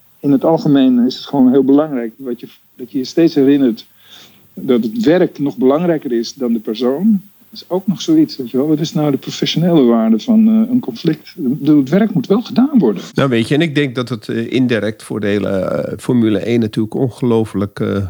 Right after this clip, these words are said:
Speaker 2: belangrijk is dat er zo ontzettend close finish was. Met zoveel, eh,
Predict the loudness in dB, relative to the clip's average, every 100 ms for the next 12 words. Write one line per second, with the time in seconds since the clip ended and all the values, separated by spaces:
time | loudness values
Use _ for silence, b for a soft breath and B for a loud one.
0 | -6 -2 -2 0 -2 -4 -6 -8 -8 -10
1 | -6 -6 -4 -4 -4 -6 -6 -6 -6 -4
2 | -2 -2 -2 -4 -4 -6 -6 -8 -8 _
3 | b b b -8 -6 -2 -2 -2 -2 -2
4 | 0 0 0 0